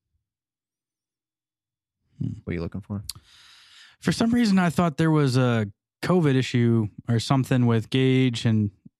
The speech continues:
Speaker 1: I thought it was right around, like, week nine or something, 'cause Zacchaeus ended up coming out and having a really big week. But I might have been mistaken.
Speaker 2: I don't
Speaker 1: So,
Speaker 2: remember a thing.
Speaker 1: no.
Speaker 2: Yeah, I think
Speaker 1: That, that, that was all. Just
Speaker 2: Russell Gage is probably a guy who you could get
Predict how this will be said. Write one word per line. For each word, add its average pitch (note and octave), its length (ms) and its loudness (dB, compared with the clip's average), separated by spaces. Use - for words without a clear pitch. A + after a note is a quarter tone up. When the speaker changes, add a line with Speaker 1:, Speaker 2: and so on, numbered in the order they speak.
Speaker 1:
I B2+ 60 -8
thought E3 180 0
it D#3+ 40 2
was B2 180 0
right C3+ 180 2
around, B2 300 0
like, A2+ 240 -2
week A#2+ 200 -2
nine A2+ 340 0
or G#2+ 80 0
something, G#2+ 360 -2
'cause A2 180 0
Zacchaeus B2+ 520 0
ended B2+ 160 2
up A#2+ 120 -2
coming B2 220 2
out A#2 100 0
and - 80 -4
having A2+ 200 0
a A2+ 40 2
really A#2 220 2
big A2+ 240 0
week. A2+ 340 0
But G2+ 200 -2
I C#3 100 -2
might B2+ 220 2
have A2+ 60 0
been A2 140 0
mistaken. G#2 440 -2
Speaker 2:
I G#2 40 -2
don't - 160 -12
Speaker 1:
So, G#2+ 200 0
Speaker 2:
remember G2 280 -2
a F#2+ 40 -6
thing. G#2+ 260 -4
Speaker 1:
no. C3 200 0
Speaker 2:
Yeah, G#2+ 280 0
I A2+ 140 0
think A#2+ 480 -2
Speaker 1:
That, C#3 200 -2
that, D#3+ 200 0
that D3+ 140 0
was B2 140 0
all. A2+ 140 2
Just A#2 260 -4
Speaker 2:
Russell E3 340 0
Gage C#3 400 -2
is A2+ 120 -4
probably A#2 460 -2
a A2+ 60 -2
guy G2+ 500 -2
who G2 120 -2
you F#2 240 -2
could - 260 -8
get F#2+ 280 -4